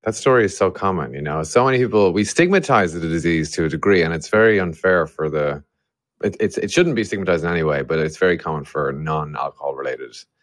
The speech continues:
uh, drivers of disease. Alcoholic liver disease is actually a very minor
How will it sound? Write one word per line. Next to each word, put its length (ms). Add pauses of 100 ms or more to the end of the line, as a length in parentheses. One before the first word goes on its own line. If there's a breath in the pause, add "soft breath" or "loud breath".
(260)
uh, 100
drivers 420
of 100
disease. 260
Alcoholic 420
liver 160
disease 220
is 80
actually 240
a 40
very 280
minor 500